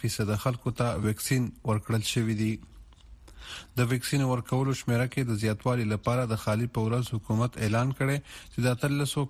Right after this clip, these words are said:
کالونو د زیات عمر کسانو ته به ویکسین لګول پیلوي. خو د هندوستان په ګڼو مرکزونو کې بیا د ویکسینو د کمۍ ریپورتونه هم را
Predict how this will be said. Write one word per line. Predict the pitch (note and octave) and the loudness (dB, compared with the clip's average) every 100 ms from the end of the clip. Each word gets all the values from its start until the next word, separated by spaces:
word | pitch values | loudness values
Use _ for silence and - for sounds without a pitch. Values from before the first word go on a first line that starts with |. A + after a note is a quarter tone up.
| C3+ | 0
کالونو | C3 C3 C3+ A#2+ | 0 2 0 2
د | A2 G#2+ | 0 2
زیات | C3 - | 0 0
عمر | A2 G#2+ - | -2 0 -2
کسانو | G#2+ A#2+ B2 A#2+ | -2 0 0 0
ته | A#2+ | 0
به | B2 A#2+ G#2+ | 0 0 -2
ویکسین | G2+ - A#2+ G#2+ | -2 0 2 2
لګول | G2+ G#2+ G#2+ - | 2 2 2 0
پیلوي. | G#2+ G#2+ G#2+ A2 A#2+ - - - - | 0 2 2 0 -4 -14 -20 -20 -20
خو | - A#2 | -4 0
د | A2+ | 2
هندوستان | A2 G#2 - B2 A#2+ | 2 0 2 2 2
په | A2+ | 0
ګڼو | G#2+ A#2+ A2+ | 2 2 2
مرکزونو | G#2+ - G#2 A#2+ C3 | 0 0 0 2 0
کې | - C3+ - - - - | 0 -4 -4 -14 -8 2
بیا | C3 B2+ | 2 2
د | A2+ | 0
ویکسینو | A2 - - C3 C3 A2 | 0 0 2 2 2 0
د | G2+ | 0
کمۍ | A2+ A2+ B2 | 0 2 2
ریپورتونه | A2 G#2+ A2 A2+ B2 A#2 A2 | 0 0 -2 0 0 0 0
هم | C#3 A#2 | 0 2
را | A2+ | 2